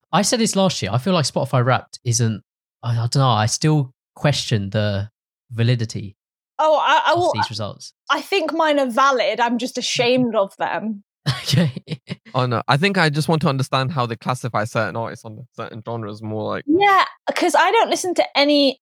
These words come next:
Speaker 2: oh, but no, well, that'll ruin the game. Okay.
Speaker 3: Oh, yeah. <laughs> Wait, actually, you know, yeah, like, the four or five people, yeah, that voted that I was listening to Aaron's music taste, yeah, what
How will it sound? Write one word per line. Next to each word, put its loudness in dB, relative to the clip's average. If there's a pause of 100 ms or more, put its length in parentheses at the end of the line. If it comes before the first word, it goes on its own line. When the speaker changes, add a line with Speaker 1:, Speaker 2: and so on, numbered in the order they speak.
Speaker 2:
oh, 0
but -2
no, -2
well, 2
that'll 0
ruin -4
the -8
game. -8 (120)
Okay. -14 (280)
Speaker 3:
Oh, 0 (200)
yeah. 0 (200)
<laughs> -20
Wait, 0
actually, 0
you -2
know, 2
yeah, 4
like, 0
the 0
four 0
or 4
five 2
people, 2
yeah, 0
that -4
voted -2
that 0
I 0
was 0
listening -6
to 0
Aaron's 0
music -6
taste, -10
yeah, -2
what -2